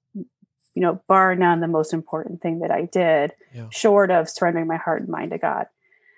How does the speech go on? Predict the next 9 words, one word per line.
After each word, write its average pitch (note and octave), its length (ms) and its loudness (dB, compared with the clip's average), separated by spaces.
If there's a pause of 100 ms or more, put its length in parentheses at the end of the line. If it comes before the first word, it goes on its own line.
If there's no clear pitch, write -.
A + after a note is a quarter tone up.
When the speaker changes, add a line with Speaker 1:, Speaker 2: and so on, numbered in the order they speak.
(520)
Speaker 1:
Um, F#3 500 4 (120)
and F#3+ 140 2
so F3 540 4
going G3+ 240 2
to G3+ 60 0
counseling, G#3 580 0
figuring F#3+ 480 2
out F3 160 0
my, E3+ 380 -4